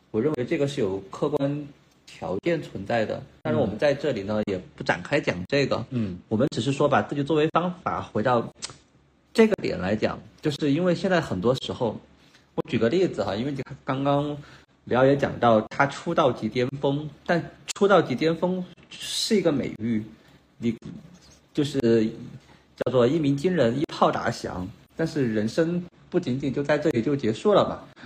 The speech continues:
Speaker 1: 他也提到他后来就是一下子可能不知道该写什么，可能因为他口才比较好，表达能力比较强，他能够去接受一些访谈，洋洋洒洒也有一些文字，但是他自己没有一个特别满意的，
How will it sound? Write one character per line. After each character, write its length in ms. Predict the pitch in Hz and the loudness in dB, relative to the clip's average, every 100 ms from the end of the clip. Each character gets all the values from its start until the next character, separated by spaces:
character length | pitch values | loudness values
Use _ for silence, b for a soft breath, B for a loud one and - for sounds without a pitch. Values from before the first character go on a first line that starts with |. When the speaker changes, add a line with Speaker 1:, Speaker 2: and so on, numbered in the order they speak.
| 117 | -12
Speaker 1:
他 140 | - | 4
也 80 | 147 | 4
提 160 | 135 139 | 6 2
到 120 | 131 | 2
他 140 | 135 | 0
后 140 | 147 143 | -2 2
来 200 | 117 110 | 4 4
就 140 | 113 131 | 4 0
是 300 | 131 120 110 | 0 2 2
一 60 | |
下 200 | 127 160 | 2 2
子 160 | 139 107 | 2 -2
可 160 | 95 104 | -6 -4
能 260 | 104 113 | -2 -2
不 520 | 139 - - - _ - | -4 -10 -20 -20 _ 2
知 80 | |
道 60 | 151 | 2
该 180 | 151 180 | 6 4
写 300 | 180 - 85 | 2 -4 -8
什 200 | - 90 | -6 -6
么， 180 | 98 98 113 - | -4 -6 -8 -8
可 160 | - | -2
能 320 | 110 127 151 151 B - - _ _ _ _ _ _ | 0 0 -2 -6 B -20 -20 _ _ _ _ _ _
因 80 | 175 | -2
为 60 | |
他 60 | 170 | -2
口 180 | - 113 | -2 -4
才 160 | - 143 | 0 0
比 80 | - | 2
较 140 | 127 | 0
好， 220 | 131 104 | 0 -2
表 160 | 104 101 | -2 -2
达 160 | 113 | 0
能 180 | 113 107 | -2 -2
力 80 | 135 | -4
比 100 | 131 | 0
较 140 | 110 | 0
强， 340 | 110 - 92 92 | 0 -4 -8 -6
他 80 | - | -2
能 120 | 139 | -2
够 140 | 135 135 | 0 0
去 140 | 135 | 0
接 100 | 143 | -4
受 140 | 165 170 | -2 0
一 20 | |
些 140 | 170 | 0
访 200 | 180 - - | -2 -4 -10
谈， 400 | - - 104 110 B B B B | -6 -4 -2 -4 B B B B
洋 120 | - 127 | 0 2
洋 120 | 165 - | 2 2
洒 120 | 151 | 0
洒 160 | 151 | 2
也 100 | 123 | 2
有 140 | 110 120 | 2 0
一 40 | |
些 160 | 135 139 | 0 -2
文 200 | 107 92 - | -2 -6 -10
字， 180 | - 175 | -6 -2
但 100 | 165 | -2
是 80 | |
他 100 | 160 | 0
自 120 | 175 180 | 0 0
己 120 | 143 | 0
没 80 | 135 | -2
有 40 | |
一 60 | 156 | -2
个 80 | |
特 80 | 165 - | -4 -4
别 80 | 180 | -4
满 240 | 170 - 98 | -4 -4 -2
意 120 | 147 | 0
的， 280 | 147 113 98 | 2 2 0